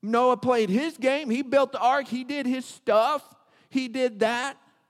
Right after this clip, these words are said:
Isn't that what makes him all of a sudden? No, it was the fact that he trusted God. And his trust in God allowed him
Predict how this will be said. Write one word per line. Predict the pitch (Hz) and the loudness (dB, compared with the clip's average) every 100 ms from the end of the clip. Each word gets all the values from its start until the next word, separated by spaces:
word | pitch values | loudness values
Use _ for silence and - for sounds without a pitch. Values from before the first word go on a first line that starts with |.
| _ _ | _ _
Isn't | - 247 | 0 0
that | 254 233 | 2 2
what | 240 - - | 0 0 -6
makes | 185 214 254 240 | -2 2 0 0
him | 254 247 | -2 0
all | 233 240 | 2 0
of | |
a | 226 | 0
sudden? | 247 220 | -4 0
No, | 226 | 0
it | 226 | 0
was | 180 | -2
the | 180 | -6
fact | 196 196 | -8 -8
that | 165 | -8
he | 156 | -8
trusted | 123 - 170 170 - 139 | -12 -10 -8 -8 -8 -12
God. | 117 151 156 113 - _ _ _ _ _ _ | -4 -4 -4 -8 -16 _ _ _ _ _ _
And | 156 | -6
his | 151 - | -6 -6
trust | - 220 233 - | -4 0 0 -2
in | 175 160 | -4 -2
God | 165 202 170 135 | -2 0 0 0
allowed | 135 151 156 208 180 | -2 -4 -4 -6 -6
him | 165 135 | -6 -6